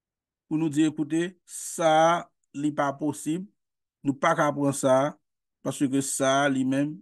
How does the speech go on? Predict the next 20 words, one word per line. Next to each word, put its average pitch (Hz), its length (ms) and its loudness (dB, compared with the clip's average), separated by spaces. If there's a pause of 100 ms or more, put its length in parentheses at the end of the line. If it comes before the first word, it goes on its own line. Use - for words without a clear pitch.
(120)
li 127 100 -10
pa 120 180 -4
nòmal." 147 440 0 (880)
Donk, 123 220 -6 (500)
se 170 160 -2
travay 170 480 4
sa, 139 400 4
ke, 123 160 -2 (800)
ke, 120 140 -2 (560)
ke 113 100 -8
nou 110 200 -4
vle 101 120 -4
fè, 143 220 -2 (1000)
jan 135 240 2
nou 135 80 4
di 120 200 -2
a. 160 120 2
Nou 143 140 2
di 143 160 -2
ke 139 120 0